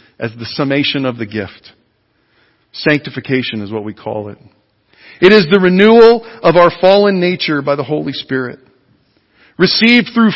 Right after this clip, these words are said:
faith in Jesus Christ, whose blood of atonement cleanses from all sin. How much sin? We are not only delivered from the guilt of sin, but you can be washed from its pollution,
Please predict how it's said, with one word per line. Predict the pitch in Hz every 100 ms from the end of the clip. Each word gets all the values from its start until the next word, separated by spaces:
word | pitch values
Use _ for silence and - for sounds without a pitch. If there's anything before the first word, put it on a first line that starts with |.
| 208
faith | 208 214 -
in | 190
Jesus | 165 190 170 156
Christ, | - 185 175 151 - - - _ - _
whose | 208 170
blood | 165 214 233
of | 214
atonement | - 208 226 226 226
cleanses | - 202 220 226 180 226 190 -
from | 202 214 202 202
all | - 185 190 185 175
sin. | 151 - 165 143 131
How | 147
much | 170 185
sin? | - 208 214 196 _ _ _ _ _ _ _ _ _ _ _ _ _ _ _ _ _ _ _ _ _ _ _
We | 165 208
are | 190
not | 185 190
only | 202 202
delivered | 170 180 190 185
from | - 185
the | 156
guilt | 147 190 202
of | 160
sin, | - 131 117 107 98 _ _ _ _ _ _ _ _ -
but | 175
you | 160 214
can | -
be | 190 185
washed | 151 170 180 185 - -
from | 185
its | 165 - -
pollution, | - 156 165 - 120 107